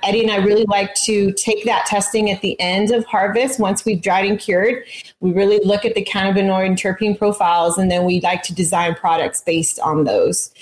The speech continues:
So once we get that final testing, I know we'll have some new stuff come out for sure.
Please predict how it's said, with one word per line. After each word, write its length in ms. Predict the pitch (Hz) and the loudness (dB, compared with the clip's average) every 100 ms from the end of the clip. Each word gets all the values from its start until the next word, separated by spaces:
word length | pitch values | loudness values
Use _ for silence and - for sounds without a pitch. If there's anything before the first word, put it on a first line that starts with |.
| - - | -20 -8
So 200 | - 214 | 0 2
once 320 | 202 208 208 | 2 0 0
we 100 | 226 | 0
get 180 | 208 202 | 0 0
that 180 | 180 175 | -2 0
final 240 | 185 180 | 0 0
testing, 500 | 175 220 262 247 202 | 0 -2 0 0 2
I 100 | 175 | 2
know 180 | 175 190 | 2 2
we'll 180 | 170 175 | 2 2
have 200 | 170 156 | 0 -2
some 180 | 175 165 | 0 0
new 100 | 160 | 0
stuff 320 | - 151 156 | 0 -2 -4
come 220 | - - | -6 -4
out 200 | - - | -4 -4
for 120 | 160 | -4
sure. 400 | 165 - - 185 | -2 -2 -2 -4